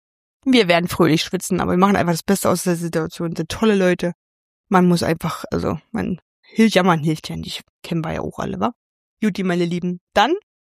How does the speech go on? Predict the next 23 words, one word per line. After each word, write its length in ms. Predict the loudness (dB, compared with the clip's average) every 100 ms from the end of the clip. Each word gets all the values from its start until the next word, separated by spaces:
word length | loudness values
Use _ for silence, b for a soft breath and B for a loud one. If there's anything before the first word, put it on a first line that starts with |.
| _ _ _ _
schreibt 400 | -12 0 0 2
mir 100 | -2
gerne 360 | 2 2 4 4
eure 420 | 2 2 0 0 -4
Gedanken, 680 | -2 -2 0 -2 -2 -2 -4
Kommentare 640 | -4 -4 -2 0 2 2
dazu, 600 | -2 -4 -4 -2 0 0
eure 180 | -2 -4
Gefühle 420 | -6 2 4 4
dazu. 480 | 2 -2 -4 -2 0
Seht 180 | 0 0
ihr 120 | -2
es 80 | -2
genauso? 500 | 0 2 4 2 0
Seht 220 | -2 -2
ihr 80 | -2
es 100 | 0
anders? 480 | 2 4 4 2 0
Hat 80 | -6
euch 400 | -6 -6 -4 -2
das 120 | -4 -6
was 140 | -2
gebracht? 520 | -2 0 -2 -2 -10